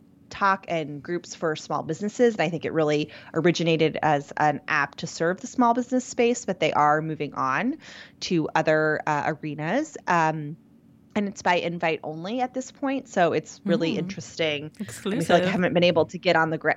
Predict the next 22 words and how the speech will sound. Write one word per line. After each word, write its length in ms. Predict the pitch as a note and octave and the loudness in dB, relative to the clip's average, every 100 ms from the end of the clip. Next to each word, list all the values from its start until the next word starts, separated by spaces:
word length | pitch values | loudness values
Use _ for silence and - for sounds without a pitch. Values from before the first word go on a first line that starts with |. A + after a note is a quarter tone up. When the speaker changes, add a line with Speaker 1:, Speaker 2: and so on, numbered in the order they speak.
| - | -2
Speaker 1:
in 240 | E3+ E3 | -4 -2
on 180 | - D#3+ | -2 -2
the 80 | D3+ | -2
ground 320 | D#3+ D#3 D#3 | 0 0 0
floor 220 | - D#3 | -2 -2
of 60 | D#3 | -2
an 100 | - | -4
app 300 | D3+ E3+ G3 | -2 -2 -4
in 100 | E3 | -6
a 100 | D#3 | -4
long 280 | D#3 D3+ D#3+ | -4 -4 -6
time, 480 | - D3 D3+ G3 | -6 -4 -2 -2
so 360 | C#4+ - G#3+ G#3+ | -4 2 4 4
I 200 | - G#3+ | 4 0
will 420 | A#3+ A#3 A#3+ B3 B3+ - - - | 0 0 0 -2 -4 -12 -20 -10
check 180 | - C4+ | -6 -2
it 80 | C4+ | -2
out. 240 | D4+ - | -2 0
Maddie, 240 | G3 G3 | 2 2
if 120 | G#3 - | 0 -4
you're 80 | |
interested, 400 | A3+ A#3+ - A3+ | -6 -6 -4 -4